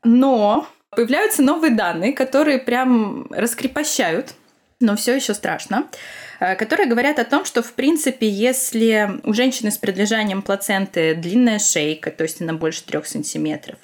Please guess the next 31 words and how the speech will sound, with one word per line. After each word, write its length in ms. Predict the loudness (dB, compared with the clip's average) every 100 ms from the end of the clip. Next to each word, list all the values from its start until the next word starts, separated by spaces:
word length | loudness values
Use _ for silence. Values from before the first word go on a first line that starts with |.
| -20 -20 -20 -6
э, 260 | -2 -2
если 380 | -2 0 0 0
у 140 | 2 4
неё 200 | 4 6
не 220 | 6 4
было 340 | 2 0 0 -2
эпизодов 520 | -6 -2 -2 -2 -6
кровотечения, 1200 | -8 -6 -6 -8 -8 -4 -2 -2 -2 0 0 0 -4
и 380 | -8 -4 -4 -4 -4
её, 640 | -6 2 4 6 4 2
м, 720 | 0 -6 -6 -6 -6 -6 -8 -4
половая 400 | -2 0 0 0
жизнь, 280 | 0 0 -2
то 60 |
есть 160 | -4 -4
оргазмы 760 | -4 -4 -2 -2 -4 -4 -4
и 20 |
половая 300 | -4 -2 -2
жизнь 220 | -2 -2 0
не 140 | -2
увеличивают, 840 | -2 -2 -4 -4 -8 -6 -8 -10 -10
э, 380 | -8 -6 -6 -8
частоту, 600 | -10 -8 -6 -4 -4 -6 -12 -20 -10
э, 140 | -6 -6
сокращений, 800 | -6 -6 -2 2 4 4 4
напряжений, 580 | 0 -4 -4 -2 0 -2
болевых 340 | -4 -2 -2 -2
каких-то 360 | -6 -6 -4
ощущений 300 | -4 -4 -6
в 40 | -6
матке, 280 | -6 -8